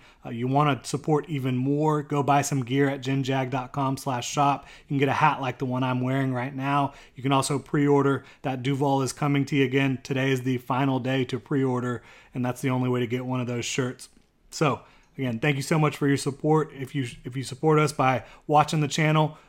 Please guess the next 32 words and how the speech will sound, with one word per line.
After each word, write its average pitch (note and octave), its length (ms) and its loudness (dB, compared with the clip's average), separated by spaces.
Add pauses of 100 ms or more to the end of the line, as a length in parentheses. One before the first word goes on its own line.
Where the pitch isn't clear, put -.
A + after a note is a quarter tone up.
(160)
by C3 160 2
buying D3 320 4
stuff D3 240 -2
on C#3+ 160 2
gen C#3+ 200 0
jag D3 220 2
dot D3 220 0
com C#3+ 220 0
slash C#3+ 280 0
shop, D3 340 2
whatever C#3+ 440 2
it C3+ 100 2
is, C#3+ 320 0
means C#3 280 0
the C#3 100 2
world C#3 300 0
to C3+ 80 -2
me. C#3 340 0 (420)
Really, D3+ 300 6
really C#3 380 4
appreciate B2+ 480 -2
it. - 120 -20
Now, C#3+ 280 -4 (1000)
getting D3 220 2
back D3 260 4
into C#3+ 200 0
these C3+ 180 0
questions C#3 420 -2
facing C#3 320 -2
the C3 60 -2
Jaguars B2+ 460 -4
offense B2+ 540 -4